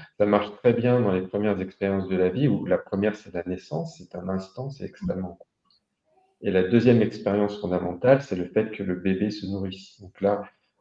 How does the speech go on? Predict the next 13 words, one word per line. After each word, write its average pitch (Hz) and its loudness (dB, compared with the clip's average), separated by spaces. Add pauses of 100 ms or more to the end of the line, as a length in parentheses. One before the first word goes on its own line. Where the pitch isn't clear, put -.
(100)
la 92 2
stabilisation 101 2
de, 92 0 (340)
euh, 92 -4 (340)
l'énergie 101 0
de - -2
la 95 4
sustentation 95 -4
chez 101 -8
le 92 -4
petit, 95 -6
ça - -6
peut - -16